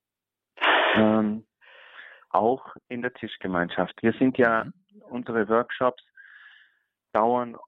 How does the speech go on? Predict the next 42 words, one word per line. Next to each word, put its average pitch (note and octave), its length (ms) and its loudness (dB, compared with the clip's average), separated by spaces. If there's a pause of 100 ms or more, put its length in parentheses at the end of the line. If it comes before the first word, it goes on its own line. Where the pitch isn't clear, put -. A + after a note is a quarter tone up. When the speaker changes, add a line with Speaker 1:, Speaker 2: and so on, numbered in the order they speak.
Speaker 1:
ähm, G#2+ 540 -6 (480)
oftmals A#2 480 -2
ganze A#2 300 -4
vier A2 300 -6
Tage. A#2+ 580 -2 (840)
Lieber B2 260 4
würden B2 180 2
wir A#2+ 120 0
fünf D#3 300 -4
machen D#3+ 360 -6
noch, E3 200 0 (300)
<laughs> - 200 -2
manchmal C3 340 -6
auch A2+ 100 -6
nur A2+ 140 -6
drei, G#2+ 260 -4 (140)
geht's A#2 200 -8
auch A#2 80 2
nur A2 120 0
dreieinhalb. G#2+ 520 0 (380)
Weil B2 120 0
je B2+ 100 0
länger D3 280 2
man C#3+ 140 -2
miteinander B2+ 460 -2
unterwegs G#2+ 560 -4
ist, - 320 -2
desto G#2 300 0
mehr G#2 380 2
merkt G#2+ 300 -2
man G#2 120 -12
diesen G#2 220 -16
Gewinn, G2+ 540 -2 (180)
äh, F2+ 320 2 (240)
daraus, F#2+ 440 2 (260)
äh, F2+ 340 -4
auch - 260 -4
miteinander G2 460 0
als - 160 -2
Paare A2+ 540 -2
auch A#2 100 -4
unterwegs A2+ 420 -4